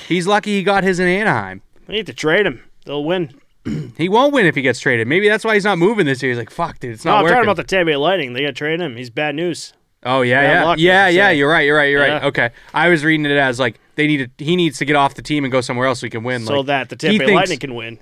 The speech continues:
Speaker 1: he thinks, like, "No, I can't move because if I trade, I'm not gonna win.
Speaker 2: <laughs>
Speaker 1: If I stay now, I'll win a cup." Come on, hockey gods.
Speaker 2: Come on. Fourth time's a charm. We'll see.
Speaker 1: That's what happens when you're a scumbag your entire career.
Speaker 2: Ugh,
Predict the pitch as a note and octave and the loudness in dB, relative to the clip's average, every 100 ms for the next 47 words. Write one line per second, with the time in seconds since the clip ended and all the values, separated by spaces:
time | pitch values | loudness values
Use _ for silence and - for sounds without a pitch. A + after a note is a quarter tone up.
0 | _ F#3+ G#3 A3 F3+ - D3 C3 - C3 | _ -4 0 2 0 2 0 -2 -4 0
1 | D3 B2 - B2+ D3 D#3+ C#3+ B2+ A#2+ A2 | 0 0 -4 -4 0 2 2 0 -2 -2
2 | B2+ B2+ B2+ B2 - D#3 B2+ A#2+ A#2 A#2 | -2 -2 0 -2 0 2 2 0 -2 -4
3 | G#2+ G#2+ G2+ - - - - C3+ C3 B2+ | -6 -6 -8 -10 -14 -6 -6 -2 -2 0
4 | F3+ F3+ E3+ C3 A#2+ B2 A2+ G#2 - G2+ | 2 4 4 4 4 4 2 -4 -8 -12
5 | - G3+ - - - - - - - - | -10 -14 -14 -20 -12 -12 -12 -16 -20 -20
6 | - _ - C#3 D3+ D#3 C#3 C#3 C3 A#2+ | -20 _ -4 -2 2 2 2 0 -2 -2
7 | A#2+ G#2+ E3+ F3+ F3 D#3 - - F3+ - | -2 -2 -2 0 2 0 -6 -4 -4 -2
8 | G3+ G3+ E3+ - G3+ F3+ C3+ C#3 - F#3 | 0 0 -2 -2 0 0 -2 -6 -4 -4
9 | C#3 A#2+ D3 D3 C3 C3+ A#2+ - - C#3 | -4 -2 0 0 -2 -4 -4 -6 -4 -2
10 | C3 A#2 A2 A2+ G#2 B2 A#2 G#2+ A#2 A2+ | 0 0 -2 -6 -6 -4 -4 -6 -6 -4
11 | A#2+ C#3 | -4 -8